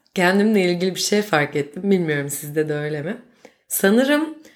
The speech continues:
korona sonrası işte bu izolasyon dönemleri falan filan o kadar yalnız kaldım ki ilişkilerle <laughs> ilgili tek bir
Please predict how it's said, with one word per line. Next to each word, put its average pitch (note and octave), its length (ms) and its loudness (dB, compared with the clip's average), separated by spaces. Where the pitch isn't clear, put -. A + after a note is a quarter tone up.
korona A3+ 640 4
sonrası G3 1200 2
işte - 320 -6
bu E3 360 0
izolasyon D#3+ 760 0
dönemleri D#3 520 -4
falan D#3 380 -6
filan A#3+ 240 -10
o F3+ 100 -2
kadar A#3+ 380 2
yalnız G#3+ 500 0
kaldım A3 420 0
ki - 360 -4
ilişkilerle A3+ 680 2
<laughs> - 0 -
ilgili G#3+ 480 2
tek G#3+ 360 0
bir F#3+ 280 -10